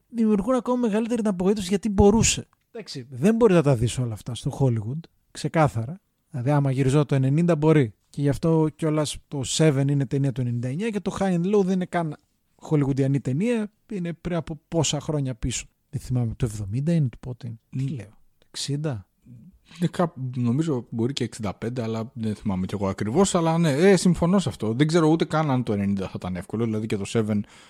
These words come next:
Speaker 2: πέρασε διαπυρός και σιδήρου για να μπορέσει να βγει.
Speaker 1: Ε, εξήντα τρία.
Speaker 2: Ε, αλλά ναι, και δεν είναι καν Hollywood, είναι στενός πυρήνας Hollywood, super hero. Ε, δηλαδή, τε-, το απόλυτο οχυρό, ρε παιδί μου,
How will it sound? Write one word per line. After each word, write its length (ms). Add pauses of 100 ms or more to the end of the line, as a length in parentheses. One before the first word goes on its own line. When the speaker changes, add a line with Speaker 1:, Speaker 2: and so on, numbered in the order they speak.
(220)
Speaker 2:
πέρασε 380
διαπυρός 460
και 100
σιδήρου 380
για 160
να 80
μπορέσει 380
να 80
βγει. 220 (540)
Speaker 1:
Ε, 100
εξήντα 400
τρία. 240 (200)
Speaker 2:
Ε, 800 (600)
αλλά 420
ναι, 300 (200)
και 120
δεν 80
είναι 100
καν 300 (100)
Hollywood, 380
είναι 120
στενός 380
πυρήνας 460
Hollywood, 460
super 160 (100)
hero. 240 (220)
Ε, 80 (160)
δηλαδή, 500
τε-, 220
το 120
απόλυτο 540
οχυρό, 460
ρε 80
παιδί 280
μου, 340